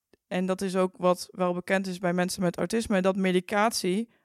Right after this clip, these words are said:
anders werkt bij iemand met autisme. Dus het kan daadwerkelijk zo zijn dat die Ritalin niet het effect op jou had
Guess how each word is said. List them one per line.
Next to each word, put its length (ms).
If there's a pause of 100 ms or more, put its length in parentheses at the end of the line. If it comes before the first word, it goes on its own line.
(120)
anders 400
werkt 300
bij 120
iemand 220
met 120
autisme. 560 (720)
Dus 160
het 120
kan 300
daadwerkelijk 540
zo 180
zijn 500
dat 220
die 140
Ritalin 640
niet 360 (520)
het 180
effect 500
op 200
jou 200
had 360